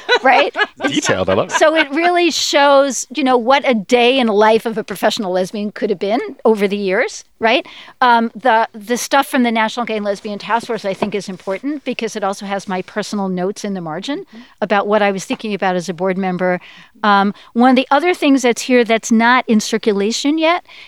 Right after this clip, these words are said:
Speaker 2: is during the early years of the aids epidemic, I was in a fabulous, healing, loving relationship,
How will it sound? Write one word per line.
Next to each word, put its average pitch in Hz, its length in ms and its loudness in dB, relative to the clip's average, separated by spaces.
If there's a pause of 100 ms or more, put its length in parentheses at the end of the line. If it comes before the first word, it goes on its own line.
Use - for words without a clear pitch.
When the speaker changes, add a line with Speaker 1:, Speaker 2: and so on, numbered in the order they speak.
(100)
Speaker 2:
is 233 220 2
during 269 440 4
the 247 180 2
early 240 280 2
years 226 280 2
of 208 100 -2
the 190 80 -4
aids 202 260 -2
epidemic, 180 560 -4
I 202 240 2
was 202 340 0
in 196 320 -2
a 185 160 -2
fabulous, 226 680 0
healing, 214 540 2
loving 202 400 4
relationship, 180 720 -2